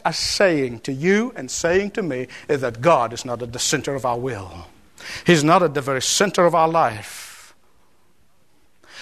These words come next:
Was God at the ver-, at the perimeter of Joseph's life? Was he sitting there on the perimeter of his life? Not on your life. No way. God had to have been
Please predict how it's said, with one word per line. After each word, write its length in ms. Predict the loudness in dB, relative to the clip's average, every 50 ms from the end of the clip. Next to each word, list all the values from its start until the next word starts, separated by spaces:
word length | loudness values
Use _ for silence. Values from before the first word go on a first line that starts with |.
| -16 -6 0
Was 180 | 0 0 2
God 300 | 4 4 4 6 4 4
at 100 | 2 2
the 80 | 0 0
ver-, 220 | 2 2 2 2 2
at 140 | 2 0
the 80 | 0 0
perimeter 580 | 0 2 2 4 4 2 0 0 -2 -4 -6 -6 -8 -8 -6
of 160 | -6 -4 -4
Joseph's 460 | -2 -2 -2 -2 -2 -4 -4 -4 -2
life? 560 | 0 0 0 0 -2 -6 -10 -18 -20 -20 -20 _ _ _ _ _ -20 -20 _ -4
Was 140 | -4 -2 0
he 80 | 0 2
sitting 320 | 4 4 4 4 4 4
there 160 | 4 4 4
on 120 | 4 2 2
the 80 | 0
perimeter 400 | 0 2 2 2 2 2 2 0
of 80 | 0 0
his 180 | -2 -4 -2
life? 240 | 0 2 2 0 0 -6 -14 -20 -16 -10
Not 380 | -6 0 2 4 2 2 2 0
on 220 | 2 2 2 4 4
your 220 | 6 6 6 4
life. 460 | 2 0 0 -2 -2 -4 -6 -12 -20 -20 _ _ -20 -20 _ _ _ _ _ _ -10
No 240 | -4 0 0 2
way. 360 | 4 4 2 2 2 -2 -6 -10 -18 -20 -20 -20 -20 -20 _ _ _ _ -20 -20 -20 -20 -20 -20 -20 -20 -20 -20 _ _ _ -18 -16 -4
God 580 | 2 4 6 6 8 8 8 6 6 4 0 -6 -14 -16 _ _ _ -20
had 360 | -8 -2 2 4 4 4 2 0 -6 -20 -20 _ _ _
to 100 | 0 2
have 240 | 2 2 2 2 0
been 320 | 0 0 2 0 0 -4